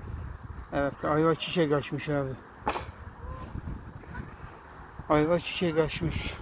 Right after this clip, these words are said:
Açmış, çok da güzel açmış.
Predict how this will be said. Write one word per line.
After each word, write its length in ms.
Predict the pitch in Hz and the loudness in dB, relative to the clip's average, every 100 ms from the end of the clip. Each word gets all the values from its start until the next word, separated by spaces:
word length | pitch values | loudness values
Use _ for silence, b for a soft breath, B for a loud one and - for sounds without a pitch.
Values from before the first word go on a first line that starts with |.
| - - - - - - - - - - - - - - - - - - - - - | -10 -10 -8 -10 -10 -12 -14 -12 -14 -14 -14 -14 -14 -14 -16 -14 -12 -10 -10 -12 -2
Açmış, 500 | 165 147 - 165 - | 2 2 0 -2 -2
çok 280 | - 180 170 | 2 2 2
da 60 | 165 | -2
güzel 360 | 147 151 170 | 0 2 2
açmış. 400 | 160 147 - 147 | 2 -2 -6 -6